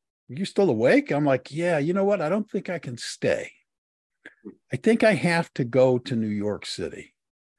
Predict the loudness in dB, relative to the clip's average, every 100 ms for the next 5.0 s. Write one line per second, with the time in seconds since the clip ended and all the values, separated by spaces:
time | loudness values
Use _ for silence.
0 | _ _ -8 -2 0 4 6 6 4 -2
1 | -20 -20 _ _ _ _ _ _ _ _
2 | _ -2 2 4 2 0 0 0 2 0
3 | -2 -4 -6 _ _ -2 0 0 -2 _
4 | -6 2 2 0 -2 4 4 4 0